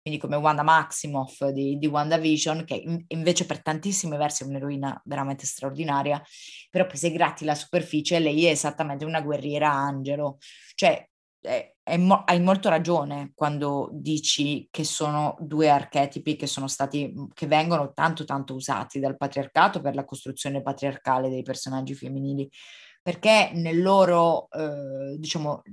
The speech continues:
nel loro lato ombra sono, eh, diciamo, specialmente l'angelo custode, e l'angelo custode è utile proprio a dire attenzione a non diventare così.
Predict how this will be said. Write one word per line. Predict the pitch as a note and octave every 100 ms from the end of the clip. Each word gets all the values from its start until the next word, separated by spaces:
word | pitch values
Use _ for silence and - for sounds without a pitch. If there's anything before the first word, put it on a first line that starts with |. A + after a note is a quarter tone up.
| -
nel | F#3 F3 F3+
loro | G#3 G3+
lato | F#3 F#3 E3
ombra | E3+ A#3+ D4 C#4 D4 D#4 E4 - _ - - _ _ -
sono, | - F#3+ F#3+ F#3 F#3 F3+ F3+ -
eh, | - D#3 D3+
diciamo, | E3 D3+
specialmente | D3+ F3 E3+ E3+ F3+ E3
l'angelo | E3 E3 D#3
custode, | D#3+ - - F3 F#3+ G#3 A3+ A3
e | - D3+
l'angelo | C#3+ E3 E3 E3
custode | F3 - F3+ F3+ - -
è | E3
utile | F3 G#3 G3+ A3+ G#3
proprio | G#3 F#3 F3+
a |
dire | E3 F3+ F#3 F3 E3+
attenzione | D3 D#3 F#3 F3+ - E3 E3
a | D#3
non | D3+ D3
diventare | C#3 C#3 C#3+ C#3 C3+
così. | C3+ - B2